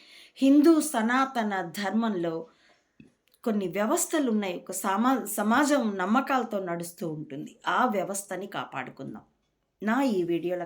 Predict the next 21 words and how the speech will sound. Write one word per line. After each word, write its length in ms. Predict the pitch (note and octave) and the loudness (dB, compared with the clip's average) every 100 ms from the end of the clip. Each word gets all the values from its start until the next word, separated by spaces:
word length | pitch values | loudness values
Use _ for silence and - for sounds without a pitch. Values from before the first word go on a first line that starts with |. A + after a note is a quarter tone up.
| F3 | -8
కంటెంట్ 400 | D#3+ D#3 D#3+ D3+ | -10 -10 -12 -10
మీకు 240 | D#3+ D#3 | -10 -10
నచ్చితే 400 | D#3 D#3 - G3 G3 | -12 -12 -14 -12 -12
please 300 | F3+ F3+ E3+ D#3+ | -8 -6 -6 -6
like, 320 | D#3+ E3+ F3+ - | -4 -4 -6 -10
share 360 | D#3+ F#3 G3+ - - - - - - | -4 -2 -4 -8 -20 -20 -20 -20 -2
and 140 | A#3 B3 | 4 6
recommend 380 | C4 C#4+ E4 E4+ | 6 6 8 8
my 160 | C#4+ | 6
channel 460 | A3 G#3+ F#3+ G3 G3 | 2 0 -2 -4 -8
to 160 | F#3+ F#3 | -6 -4
others 380 | E3 D#3 D#3 D#3 | -4 -4 -6 -4
as 240 | D3+ D#3 D3+ | -2 -2 -4
well. 180 | D#3+ E3+ | -6 -6
Subscribe 680 | E3 E3+ - - G#3 A3+ G3 | -6 -10 -12 -10 -2 0 0
it. 180 | D3 D3 - _ _ _ - _ | -2 -4 -16 _ _ _ -20 _
Please 280 | C4+ E4 E4 | 4 6 4
support 400 | G#3+ - F#3+ F#3+ F3 | 0 -2 -4 -4 -4
అమ్మఒడి 380 | E3+ F3+ F3 | -6 -4 -2
మాత 300 | E3+ D#3+ D#3+ F#3 E3+ | -2 -4 -6 -6 -6
అనంతానంద 680 | D#3 E3+ F#3 F#3 D#3+ D3+ | -6 -8 -8 -6 -4 -4